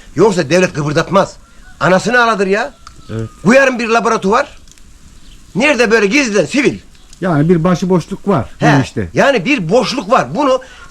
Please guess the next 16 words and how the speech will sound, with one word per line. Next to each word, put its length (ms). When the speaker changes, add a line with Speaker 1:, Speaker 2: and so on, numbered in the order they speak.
Speaker 1:
ben, 220
ben 180
bir 100
kırk 220
üç 140
yıldan 240
beri 160
bu 100
böyle. 240
Speaker 2:
Hiç 120
Speaker 1:
Arıcının 420
anası 460
babası 320
yok. 240
Arıcılar 400
öksüz. 460